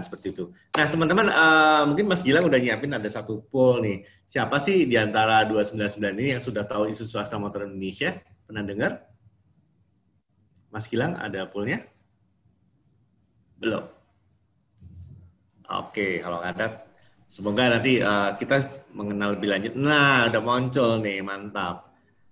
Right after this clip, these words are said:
Boleh ya, teman-teman? Wih, sudah. Wih, mantap sekali, banyak.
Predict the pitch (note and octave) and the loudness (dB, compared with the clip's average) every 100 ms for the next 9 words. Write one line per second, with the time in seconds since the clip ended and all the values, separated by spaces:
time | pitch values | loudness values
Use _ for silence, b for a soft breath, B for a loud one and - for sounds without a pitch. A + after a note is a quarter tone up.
0 | _ _ _ _ _ G#2+ B2 D3+ D3 D3 | _ _ _ _ _ 0 4 6 6 2
1 | C3+ C3 B2 C3 D3 D#3+ G#3+ B3+ B3+ B3+ | 0 -2 0 0 0 0 2 2 4 4
2 | B3 G3 G#3+ A3 - - - B2 B2 A#2 | 6 6 6 2 -6 -16 -4 2 6 6
3 | A2 G#2+ G2 G#2 A2+ A2+ A2+ - E3 D#3 | 4 2 0 -4 -6 -8 -10 -6 -4 -4
4 | C3+ B2 B2 B2 A#2+ A#2+ B2 | -4 -2 -2 -2 -2 -4 -6